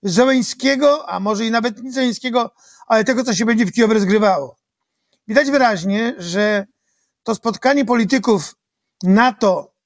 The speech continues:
które ma miejsce w Monachium, dzisiaj się zaczęło, jest moim zdaniem przełomowe. Bo do tej pory ani Madryt, ani Wilno nie dokonały żadnego takiego przełomowego, e, jakiegoś istotnego przełomu może bardziej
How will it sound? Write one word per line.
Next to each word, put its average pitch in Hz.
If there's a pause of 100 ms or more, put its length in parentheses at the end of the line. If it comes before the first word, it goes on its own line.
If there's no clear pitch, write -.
(320)
które 208
ma 226
miejsce 247
w 214
Monachium, 226 (240)
dzisiaj 214
się 196
zaczęło, 208 (600)
jest 220 (140)
moim 240
zdaniem 262
przełomowe. 247 (680)
Bo 185
do 247
tej 302
pory 196
ani 254
Madryt, 202 (360)
ani 285
Wilno 233
nie 247
dokonały 233
żadnego 233
takiego 233
przełomowego, 226 (640)
e, 196
jakiegoś 208
istotnego 233 (220)
przełomu 226
może 190
bardziej 196